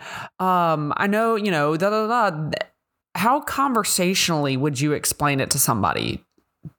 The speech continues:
There's really no need to be all prim and proper. I mean, I always write in a professional sense. I'm not like, "Yo, what's up?" But, you know, you can be, you can speak in layman's terms and just shoot 'em straight. So,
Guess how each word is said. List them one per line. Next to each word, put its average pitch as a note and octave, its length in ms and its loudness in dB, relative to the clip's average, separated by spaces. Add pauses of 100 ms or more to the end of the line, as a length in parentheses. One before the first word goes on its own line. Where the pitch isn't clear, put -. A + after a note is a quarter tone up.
(300)
There's A3 180 2
really C4+ 280 0
no G3+ 120 2
need E3+ 200 0
to D#3 40 0
be C#3+ 140 0
all C#3 140 4
prim C#3 240 0
and B2+ 120 -4
proper. A#2+ 560 0
I F#3 60 0
mean, F#3+ 280 2 (640)
I B3 80 2
always B3+ 260 2
write D3 300 0
in D3+ 80 0
a D#3 40 0
professional D3 720 0
sense. F3 540 -2
I'm D#3+ 140 0
not D3+ 180 0
like, C#3 220 0
"Yo, C3+ 240 2
what's C#3 340 -2
up?" D#3 480 0
But, D#3+ 400 0 (640)
you G#3 140 0
know, F3 420 0 (560)
you G3 200 2
can G3+ 280 0
be, F#3 300 0
you F#3 180 -2
can G#3 100 2
speak G3 360 0
in E3 200 0
layman's D3+ 460 2
terms B3 640 0 (180)
and E3+ 280 0
just F3 120 -2
shoot G#3+ 220 0
'em F3+ 100 2
straight. C#3 680 -2
So, G#3+ 580 0